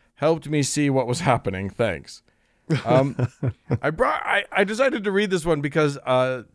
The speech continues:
Speaker 1: th-, what's funny is that, um, Mark from the How to Heretic and I, um, as part of, sort of in connection with this show, went on God Awful Movies, uh, a couple years ago. This, this, it's episode one twelve,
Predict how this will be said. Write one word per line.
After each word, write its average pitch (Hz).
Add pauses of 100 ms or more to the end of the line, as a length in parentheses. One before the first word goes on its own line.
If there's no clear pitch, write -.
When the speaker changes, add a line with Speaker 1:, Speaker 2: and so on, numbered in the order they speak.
(160)
Speaker 1:
th-, 139 (420)
what's 170
funny 226
is 147
that, 147
um, 123 (280)
Mark 165 (480)
from 147
the 139
How 156
to 147
Heretic 143
and 127
I, 117 (560)
um, 139
as 240
part 269
of, 180 (140)
sort 294
of 233
in 233
connection 233
with 151
this 170
show, 123 (600)
went 202
on 160
God 170
Awful 151
Movies, 135 (120)
uh, 104
a 107
couple 143
years 202
ago. 110 (340)
This, 120
this, 147
it's 151
episode 151
one 135
twelve, 120